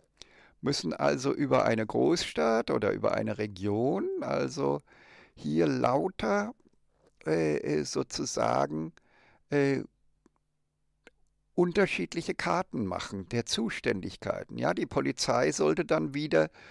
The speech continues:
wahrscheinlich wieder unabhängig von der O-, also die O-, ein, ein Polizeiobermeister, der also ein ganzes Team,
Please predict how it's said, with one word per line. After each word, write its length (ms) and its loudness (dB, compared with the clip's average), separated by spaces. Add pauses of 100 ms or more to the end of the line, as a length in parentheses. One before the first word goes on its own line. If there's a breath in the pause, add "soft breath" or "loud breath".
(320 loud breath)
wahrscheinlich 680 2
wieder 340 0
unabhängig 800 2
von 240 -2
der 160 4
O-, 160 -2
also 240 4
die 180 -6
O-, 260 -8 (120)
ein, 200 0 (120)
ein 340 -2 (160)
Polizeiobermeister, 1500 2
der 220 0
also 340 0
ein 380 0
ganzes 500 -2
Team, 600 -4